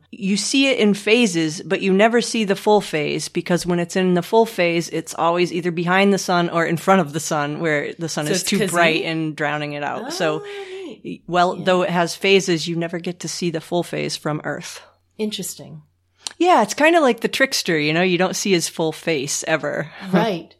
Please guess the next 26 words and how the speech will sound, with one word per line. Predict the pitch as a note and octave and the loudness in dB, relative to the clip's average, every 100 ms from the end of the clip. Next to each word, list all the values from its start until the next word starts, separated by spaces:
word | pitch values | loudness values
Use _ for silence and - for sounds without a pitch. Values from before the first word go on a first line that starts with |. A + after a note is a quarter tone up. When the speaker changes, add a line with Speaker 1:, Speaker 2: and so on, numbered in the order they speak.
| _ _ - | _ _ 0
Speaker 2:
And | G#3+ A3 | 4 4
he | A3+ G3+ | 2 2
is, | F#3 | 2
of | F3+ | -2
course, | - F#3 F3+ | -2 -2 -2
the | E3 | -8
planet | F3 F3 F3 F3 | -6 -4 -4 -4
that | F3+ E3+ | -6 -4
goes | E3 D#3+ | -4 -2
retrograde | D#3+ D#3 F#3 E3+ D#3+ F3 | -2 -2 -2 -2 -4 -2
the | F3 | -2
most, | D3+ F#3 - - | -2 -2 -4 -2
Speaker 1:
Mm-hmm. | F#3 D3 D#3 E3+ F3+ F3+ | 0 2 4 6 6 6
Speaker 2:
several | E3+ | 6
Speaker 1:
Yes, | E3 F3 | 4 2
Speaker 2:
times | G3 F3+ F#3 | 2 2 2
Speaker 1:
ca-, | E3+ | 0
Speaker 2:
a | |
year. | D3+ D3+ | -2 -2
Speaker 1:
causing | F#3+ G3 F#3+ F#3+ | 2 2 2 4
all | A3 | 4
sorts | A3 A#3+ E4 B3 | 4 2 2 2
of | |
mischief. | G#3+ A#3 - - F4 - E4+ - | 2 2 0 -2 -4 -4 -12 -12
Speaker 2:
<laughs> | - - | -16 -8
Speaker 1:
Yep. | G#3+ A3 C4+ | -4 0 -2